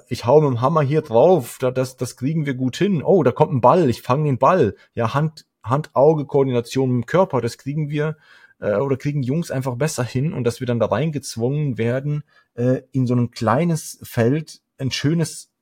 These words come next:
F, G, M, was auch immer zu schreiben, das ist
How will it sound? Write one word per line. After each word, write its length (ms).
F, 340
G, 460
M, 340
was 140
auch 40
immer 200
zu 100
schreiben, 540
das 220
ist 480